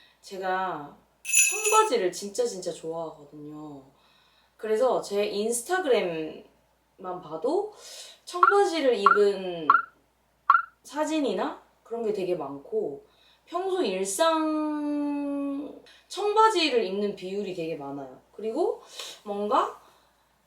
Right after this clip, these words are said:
겨울이 되니까 더 청바지를 많이 입게 되는 것 같은 느낌?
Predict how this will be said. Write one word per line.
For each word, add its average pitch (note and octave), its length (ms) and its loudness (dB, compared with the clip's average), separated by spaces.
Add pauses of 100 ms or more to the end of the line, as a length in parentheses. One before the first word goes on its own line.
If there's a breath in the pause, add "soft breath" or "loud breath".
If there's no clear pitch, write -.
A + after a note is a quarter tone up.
(180)
겨울이 F4 540 8
되니까 G3+ 680 2
더 E4 760 2 (520)
청바지를 F4 560 0
많이 F3+ 280 0
입게 B3+ 240 0
되는 F#3+ 220 -2
것 E3+ 100 -6
같은 F3 320 -10
느낌? D4 400 -8